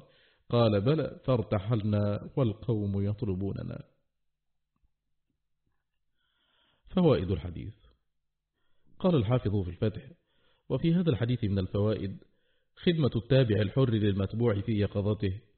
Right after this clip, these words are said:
والذب عنه عند نومه. اثنان، وفيه شدة محبة أبي بكر رضي الله عنه للنبي صلى الله عليه وسلم وأدبه معه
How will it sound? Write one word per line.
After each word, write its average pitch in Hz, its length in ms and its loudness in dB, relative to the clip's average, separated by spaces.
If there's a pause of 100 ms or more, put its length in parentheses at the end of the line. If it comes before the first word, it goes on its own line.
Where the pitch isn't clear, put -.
(400)
والذب 123 420 6
عنه 110 320 4
عند 98 200 0
نومه. 98 420 2 (880)
اثنان، 131 380 4
وفيه 120 380 4
شدة 117 380 0
محبة 117 440 0
أبي 127 240 0
بكر 143 380 0 (380)
رضي 120 220 4
الله 113 320 2
عنه 113 200 2
للنبي 107 400 0
صلى 120 220 -4
الله 120 240 2
عليه 123 180 2
وسلم 160 320 0
وأدبه 135 580 2
معه 82 340 -8